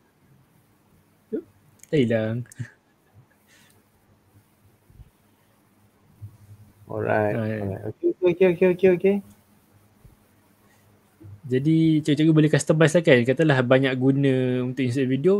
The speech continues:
Speaker 1: terus letak kat sini, senang. Tak payah nak pergi cari mana satu tab ada tu. Kadang-kadang kita ni pun pelupa. Kadang-kadang saya pun lupa kat, kat mana benda tu. Hari tu dah nampak tapi tak ingat dah. Ah, so kena
Speaker 2: Okey.
Speaker 1: cari balik kan.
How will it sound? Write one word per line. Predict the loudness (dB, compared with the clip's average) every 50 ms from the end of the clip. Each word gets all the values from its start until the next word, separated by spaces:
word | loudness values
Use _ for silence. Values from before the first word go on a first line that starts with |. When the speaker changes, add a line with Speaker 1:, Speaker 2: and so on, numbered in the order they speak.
| -2
Speaker 1:
terus | 0 2 2 2
letak | 2 2 2
kat | 2 2 2
sini, | 0 0 -2
senang. | -2 0 0 0 -2 -2 -6
Tak | -10 -10 -2
payah | 0 2 2
nak | 2 2 0
pergi | -2 -2 -2 -2 -2
cari | 0 0 0 0 0 -4 -10 -16 -20 -20 _ _ _
mana | -10 -10 -8
satu | -10 -12 -12 _ -4 -2 0 0 0 -2
tab | 0 0 0 2
ada | 2 0 0 0
tu. | -2 -2 0
Kadang-kadang | 0 0 0 2 2 2 2 2
kita | -2 -4 -4 -4 -4
ni | -2
pun | -2 -2 -2
pelupa. | 0 0 0 -2 0 2 2 4
Kadang-kadang | 4 4 2 0 0 0 0
saya | 0 2 2 0 0
pun | -2 -4 -4 -4 -6 -8 -12 -18 _ _ _ _ _ -12 -10 -8
lupa | -6 -6 0 2 2 4
kat, | 4 2 0
kat | -2 -6
mana | -6 -6 -4 -4 -4 -2
benda | -2 0 0 0 0
tu. | 0 0 -2
Hari | -4 -4 -2
tu | 0 0
dah | 2 2
nampak | 2 0 -4 -2 -2 -2 -2 -2 -6
tapi | -10 -12 -8
tak | -4 -4
ingat | -4 -2 -2 -2 -4
dah. | -4 -6 -10 -20 -20 -20 -20 _ _ _ _ -20 -20 -20 -20 -20 -20 -16 -10
Ah, | -8 -6 -4
so | -4 -4 0
kena | 0 2 6 6 6
Speaker 2:
Okey. | 8 6
Speaker 1:
cari | 6 2 2
balik | 2 0 0 0 0 -2
kan. | -4 -4